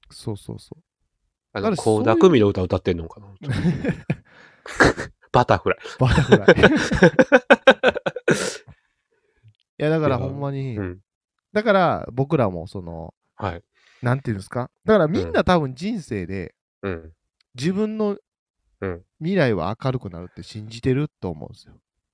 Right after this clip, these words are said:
Speaker 2: まあ確かにね。
Speaker 1: で、これ信じれてるか信じてないかってすごく大事で、
Speaker 2: はい。
Speaker 1: 本気で信じてたら、
Speaker 2: うん。
Speaker 1: 多分何か変わっていくと思うんですけど、
Speaker 2: はい。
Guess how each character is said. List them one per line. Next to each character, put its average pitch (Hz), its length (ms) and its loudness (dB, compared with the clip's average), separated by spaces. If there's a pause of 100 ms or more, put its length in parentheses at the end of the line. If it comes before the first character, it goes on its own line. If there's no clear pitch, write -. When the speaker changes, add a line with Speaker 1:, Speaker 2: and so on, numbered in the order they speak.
(420)
Speaker 2:
ま 110 100 -2
あ - 20 0
確 - 260 -12
か - 100 -20
に 95 80 -20
ね。 120 180 -18
Speaker 1:
で、 220 80 -6
こ 247 120 -4
れ 220 40 -2
信 392 380 -8
じ 427 140 -14
れ 440 140 0
て 453 120 2
る 480 100 2
か 359 140 -2
信 160 220 -6
じ 147 120 -18
て 165 120 -2
な 156 180 -2
い 143 60 -6
か 113 140 -8
っ - 60 -10
て 98 160 -8
す - 140 -14
ご 135 100 -6
く 107 80 -14
大 110 220 -4
事 90 140 -16
で、 85 260 -10 (320)
Speaker 2:
は - 80 -16
い。 381 120 0
Speaker 1:
本 - 160 4
気 - 120 -20
で 403 140 -2
信 160 280 -8
じ 151 140 -12
て 170 140 -8
た 107 140 -8
ら、 92 300 -6 (380)
Speaker 2:
う 113 60 -4
ん。 87 240 -6
Speaker 1:
多 359 160 4
分 143 160 -4
何 196 200 -2
か - 160 -12
変 180 100 -2
わ 180 60 0
っ - 60 -8
て - 100 -14
い 151 60 -8
く - 80 -16
と 95 100 -10
思 82 140 -10
う - 20 -10
ん 80 40 -16
で - 40 -20
す - 60 -20
け - 80 -18
ど、 - 260 -14 (440)
Speaker 2:
は 101 200 2
い。 82 80 -14